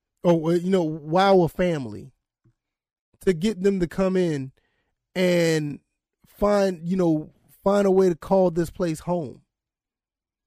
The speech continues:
You know, that's a beautiful thing, man. Terrence Gibbs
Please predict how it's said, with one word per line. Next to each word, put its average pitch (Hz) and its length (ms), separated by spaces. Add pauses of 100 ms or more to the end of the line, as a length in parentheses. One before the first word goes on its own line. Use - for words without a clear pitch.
(1400)
You 143 200
know, 170 200
that's 196 240
a 202 80
beautiful 175 440
thing, 165 300
man. 147 320 (2250)
Terrence 220 380
Gibbs 196 500